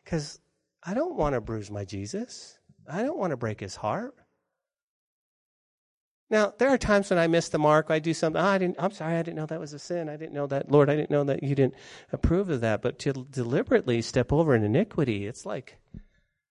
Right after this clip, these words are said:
it's like bruising my Jesus to, to where his heart busted open. It's like, "Lord,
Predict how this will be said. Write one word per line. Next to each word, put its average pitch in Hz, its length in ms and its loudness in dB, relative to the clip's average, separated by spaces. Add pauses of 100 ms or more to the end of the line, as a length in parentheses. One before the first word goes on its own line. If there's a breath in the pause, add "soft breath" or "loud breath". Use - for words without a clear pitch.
(380)
it's - 140 -14
like 196 140 -8 (340)
bruising 135 400 -2
my 107 140 -2
Jesus 107 580 -10
to, 101 320 -8 (140)
to 120 100 -12
where 107 100 -6
his 104 120 0
heart 160 260 -8
busted 98 340 -14
open. 95 240 -14 (1400)
It's - 140 -18
like, - 140 -16
"Lord, 117 340 -4